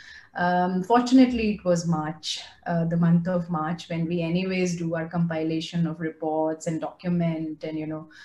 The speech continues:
do our financial compliances, et cetera. So it gave some good time, a breather to all our partners, to all our team members, to also completely reflect, uh, upon, upon how the year went by.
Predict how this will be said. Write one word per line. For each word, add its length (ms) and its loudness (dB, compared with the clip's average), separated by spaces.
do 160 0
our 100 4
financial 560 -2
compliances, 760 -6
et 160 -6
cetera. 560 -2
So 120 -4
it 140 0
gave 240 4
some 460 0
good 300 2
time, 380 2
a 60 0
breather 500 0
to 220 -2
all 160 2
our 120 0
partners, 800 -2
to 200 -2
all 160 0
our 180 0
team 380 -4
members, 600 0
to 140 2
also 520 4
completely 600 2
reflect, 480 -2
uh, 280 2
upon, 400 0
upon 260 -2
how 280 0
the 140 0
year 340 2
went 420 -4
by. 580 0